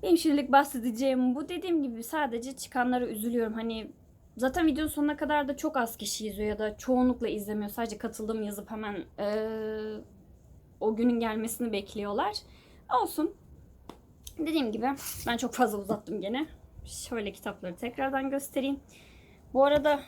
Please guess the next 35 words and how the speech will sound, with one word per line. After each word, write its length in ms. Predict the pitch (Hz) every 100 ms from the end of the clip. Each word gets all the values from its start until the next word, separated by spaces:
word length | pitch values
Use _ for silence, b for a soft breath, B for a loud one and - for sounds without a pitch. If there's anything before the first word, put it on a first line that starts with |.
| -
böyle 340 | 240 254 269 262 B B -
durduğuma 320 | 240 247 254
da 100 | 240
bakmayın. 420 | 254 254 254 262 262 - - - b b -
Bir 60 | 233
yere 160 | 247
gittik. 720 | 247 254 - 254 - - - -
Eee, 420 | 214 214 214 208 240
orada 320 | 233 233 226
bulunmamız 480 | 226 226 220 220 226
gerekiyordu. 680 | 214 196 - 196 220 302 - - -
Çok 140 | 415
güzel 260 | 285 262 214
bir 60 | 202
gün 200 | 208 208
geçirdim. 520 | 202 - 214 214 415 466
Ondan 200 | 302 285
sonra 240 | 269 277 277
dedim 100 | 262
ki 80 |
hemen 200 | 247 247
gelir 180 | 240 233
gelmez 440 | 220 208 208 214 214
de 240 | 277 - -
akşam 340 | 226 - 240 214
hava 280 | 220 208
kararmadan 600 | - 220 214 208 185 196 202
da 80 |
bu 120 | 247 208
videoyu 320 | 185 190 254
çekeyim 400 | 226 208 208 196
dedim 200 | 165 170
sizler 300 | - 175 180
için. 280 | - 359 - B B B B -
Şimdi 440 | - 302 254 180